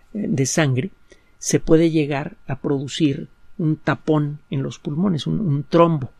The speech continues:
la trombosis pulmonar, que puede ser muy grave, puede llegar a ser mortal en algunos casos.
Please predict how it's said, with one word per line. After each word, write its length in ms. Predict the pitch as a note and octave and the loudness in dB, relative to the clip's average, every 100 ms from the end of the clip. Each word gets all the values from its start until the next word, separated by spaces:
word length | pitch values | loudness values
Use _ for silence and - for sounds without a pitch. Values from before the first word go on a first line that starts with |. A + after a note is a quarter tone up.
| - - - | -20 -20 -12
la 120 | D3+ | -10
trombosis 540 | C3 B2+ B2+ C3+ D#3+ - | -6 -2 0 0 -2 -4
pulmonar, 520 | E3 C#3+ D3 D#3+ D#3+ | -4 -2 -2 -2 -2
que 100 | - | -6
puede 300 | - D3 C#3+ | -4 -2 -2
ser 300 | - D3 C#3 | -2 0 0
muy 320 | B2 B2 A#2+ | -2 -4 -6
grave, 280 | B2+ C#3 C3+ - - - - - | -6 -8 -12 -20 -20 -20 -20 -6
puede 300 | D3+ B2+ D3+ | -2 -2 -2
llegar 320 | C#3 C3+ C#3+ | -6 -6 -6
a 60 | C#3+ | -6
ser 300 | - C3 - - - | -6 -8 -12 -14 -8
mortal 300 | D#3 A#3 - - - | -2 -2 -2 -8 -14
en 100 | C#3 | -12
algunos 340 | C#3+ D3 D#3 | -8 -8 -8
casos. 380 | - G#3+ - - | -8 -10 -10 -16